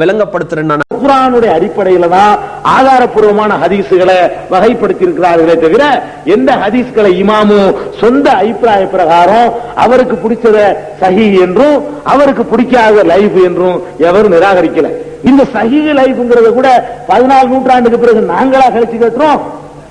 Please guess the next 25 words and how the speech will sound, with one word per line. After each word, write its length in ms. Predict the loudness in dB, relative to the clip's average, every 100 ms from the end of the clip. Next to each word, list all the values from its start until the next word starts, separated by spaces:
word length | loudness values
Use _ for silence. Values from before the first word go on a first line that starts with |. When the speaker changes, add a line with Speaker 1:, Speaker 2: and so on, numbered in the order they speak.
| -10
Speaker 2:
நாங்களும் 520 | -2 0 0 0 0
கழிக்கல. 300 | 0 0 -4 -6 -14 -18 -20 -20 -20 -20 -10
நீங்க 280 | 0 2 4
பிடிச்சு, 380 | 2 0 -4 -4 -2
பிடிக்கிறது 460 | -2 0 2 2 2
பிடிக்காத 380 | 0 2 2
அடிப்படையில் 400 | 2 0 2 2
முடிவு 180 | 2 2
செய்யறாங்கிறீங்களே, 920 | 2 2 2 0 0 0 0 2 0 -2 -12 -20 -18 -4
இது 200 | 0 0
அந்த 160 | 0
ஹதீஸ்களை 800 | -2 -2 -2 -2 0 2 4 2 -2 -8
மேதைகள் 440 | -2 2 2 2 2
மீது 260 | 2 2
நீங்க 200 | 2 0
சுமத்துறீங்க, 420 | 0 -2 -2 -2 0
எங்க 100 | 2
மீது 220 | 2 0
சுமத்துற. 260 | 0 0 -2 -4 -12 -6
நாங்களா 360 | -4 0 0 2
இது 160 | 0 0
சஹீஹ் 320 | -2 0 0
நாங்க 300 | 0 0 2
லைஃப்னு 300 | 2 2 2
தீர்மானிக்கிறோம்? 600 | 2 2 0 2 2 0